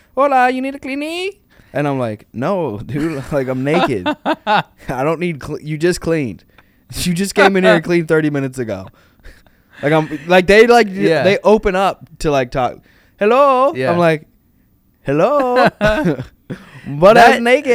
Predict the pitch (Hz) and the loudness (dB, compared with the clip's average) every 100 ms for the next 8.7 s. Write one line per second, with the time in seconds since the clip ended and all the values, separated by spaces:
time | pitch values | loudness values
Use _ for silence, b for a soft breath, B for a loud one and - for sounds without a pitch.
0 | 190 240 269 208 - - _ 175 170 226 | 4 6 4 0 -10 -16 _ -6 0 2
1 | 233 - 165 - 190 175 196 - 180 190 | 0 -2 -8 -2 0 2 0 2 0 0
2 | - 190 165 143 135 - 147 127 127 127 | -2 -2 -2 -4 -6 -6 -8 -8 -10 -8
3 | 123 131 120 117 110 _ _ 135 131 - | -6 -8 -8 -12 -16 _ _ -10 -10 -4
4 | 151 170 156 160 151 151 139 117 123 127 | 0 0 2 0 0 -4 -4 -6 -10 -8
5 | 117 - 156 143 123 - 131 110 113 110 | -8 -10 -8 -6 -8 -10 -12 -10 -10 -12
6 | 107 104 - 113 - 107 92 110 110 98 | -14 -12 -10 -10 -10 -14 -12 -8 -8 -8
7 | 98 113 - 151 151 127 127 - - 135 | -10 -12 -10 -10 -8 -6 -6 -6 -10 -8
8 | 131 113 113 110 107 101 | -8 -8 -10 -10 -10 -14